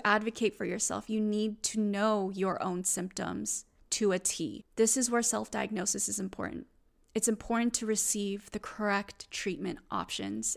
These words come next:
and diagnosis, 'cause the last thing you want is to go untreated or to go treated for the wrong diagnosis,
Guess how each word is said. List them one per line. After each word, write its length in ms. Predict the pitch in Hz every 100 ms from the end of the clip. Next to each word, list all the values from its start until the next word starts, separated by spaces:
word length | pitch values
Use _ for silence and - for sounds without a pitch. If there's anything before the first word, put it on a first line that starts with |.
| -
and 180 | 196 190
diagnosis, 880 | 175 160 - - - - 226 - - _ _ -
'cause 200 | 240 226
the 100 | 214
last 260 | 196 220
thing 140 | 262 247
you 160 | 247
want 340 | 208 196 208 -
is 140 | 202 -
to 80 |
go 640 | 196 - 208 190 196 202 214 - _ _
untreated 800 | 208 214 208 214 196 196 208 220 - _ _ _
or 140 | 214 214
to 160 | 220
go 280 | 190 208 202
treated 720 | 202 - 208 202 190 190 - 202
for 460 | - - 202 208 214
the 140 | 196
wrong 320 | 185 175 185
diagnosis, 960 | 185 156 - - - - - - -